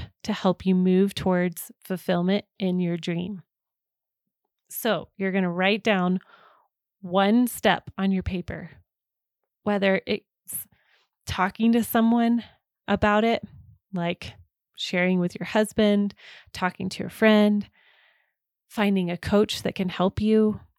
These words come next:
signing up for a course or a race, depending on what your God-sized dream is, making a vision board, any of those things.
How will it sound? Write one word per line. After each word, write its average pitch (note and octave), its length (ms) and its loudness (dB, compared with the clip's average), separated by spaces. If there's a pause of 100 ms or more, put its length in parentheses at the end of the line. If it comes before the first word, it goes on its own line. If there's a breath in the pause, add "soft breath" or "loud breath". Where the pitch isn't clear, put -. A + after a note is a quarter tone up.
(560)
signing F3+ 420 -2
up - 120 -6
for - 180 -6
a - 60 -10
course - 720 -2 (260)
or F3+ 140 -8
a D#3+ 60 -8
race, G#3+ 520 -2
depending G#3 380 0
on F3+ 160 0
what F#3 120 0
your F3+ 140 -4
God-sized F3 580 -2
dream F3 240 -2
is, F3 400 -4 (1160)
making G3 400 0
a F3+ 80 -4
vision G#3+ 360 4
board, G#3 520 -2 (1200)
any A3+ 180 2
of A3+ 80 2
those G3 200 2
things. - 440 -8